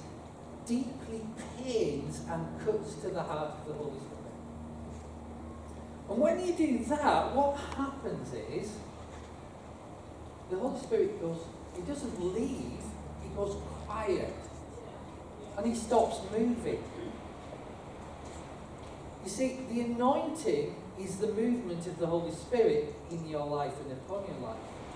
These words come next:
And when we grieve the Holy Spirit, the Holy Spirit goes quiet and stops moving on our life. So the anointing goes. And, and David s-, said,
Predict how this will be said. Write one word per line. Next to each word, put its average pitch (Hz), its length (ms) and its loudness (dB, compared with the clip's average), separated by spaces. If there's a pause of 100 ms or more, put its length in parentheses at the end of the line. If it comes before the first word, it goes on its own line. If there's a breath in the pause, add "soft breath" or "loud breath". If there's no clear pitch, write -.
(320)
And 175 100 2
when 294 140 6
we 311 80 4
grieve 277 400 2
the 262 80 4
Holy 160 220 6
Spirit, 139 240 0 (120)
the 165 60 0
Holy 240 140 0
Spirit 202 260 4
goes 151 140 0 (200)
quiet 247 280 2
and - 320 -2
stops - 240 -2 (180)
moving 196 400 -2 (180)
on 135 80 -4
our 127 160 -4 (160)
life. - 260 -8 (1080)
So 190 140 4
the 185 120 2
anointing 185 540 -2 (560)
goes. 120 100 -2 (1600)
And, 208 160 4
and 208 200 2
David 302 340 6
s-, 220 180 -2 (180)
said, 196 340 4